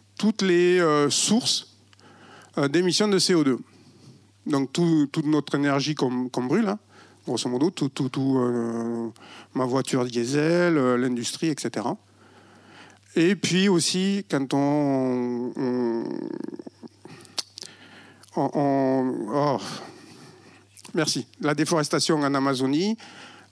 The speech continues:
euh, quand on met un supermarché, euh, ou alors,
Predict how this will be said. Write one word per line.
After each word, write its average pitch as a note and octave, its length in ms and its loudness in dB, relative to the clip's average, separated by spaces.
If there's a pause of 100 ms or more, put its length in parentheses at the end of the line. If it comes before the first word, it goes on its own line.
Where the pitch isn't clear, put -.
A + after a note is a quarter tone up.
euh, C3+ 420 2
quand C#3+ 240 -2
on D3 60 2
met D#3 320 4
un C3+ 560 2
supermarché, C3+ 800 -2
euh, B2 840 2
ou C3+ 200 -6
alors, G#2+ 220 -4